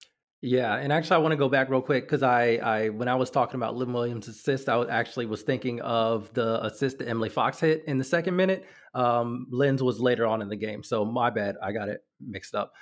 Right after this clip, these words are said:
But, yeah, I wanna, wanna go back to Horan as well, because, honestly, I want people to rewatch the game, particularly the first half, but you can rewatch the whole game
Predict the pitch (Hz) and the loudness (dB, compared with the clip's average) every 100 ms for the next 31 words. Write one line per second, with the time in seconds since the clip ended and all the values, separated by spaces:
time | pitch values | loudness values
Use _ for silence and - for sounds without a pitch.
0 | - _ 175 156 143 135 123 117 156 156 | -20 _ 2 2 2 0 2 4 4 2
1 | 151 185 170 147 135 - 110 113 113 110 | 2 2 4 4 2 0 -2 0 0 0
2 | 113 110 110 107 104 110 - 123 113 95 | -2 -2 2 4 2 0 2 2 2 -2
3 | - - _ - 143 175 - 160 151 139 | -16 -20 _ -2 0 0 0 0 0 0
4 | 139 _ _ - 175 202 175 160 156 - | -8 _ _ 0 2 4 2 2 0 -2
5 | 151 147 139 139 113 123 127 113 113 - | -2 -2 0 -2 0 2 2 0 -2 -4
6 | - - - _ - 113 127 120 117 104 | -12 -16 -20 _ -20 -6 -4 -2 -2 -4
7 | 104 139 - 202 180 165 160 139 131 127 | -6 -6 0 2 2 2 2 0 0 0
8 | 117 113 123 180 165 139 131 123 - 110 | 0 0 -2 -4 -2 0 0 0 -2 -4
9 | 110 113 101 101 101 | -4 -4 -6 -10 -12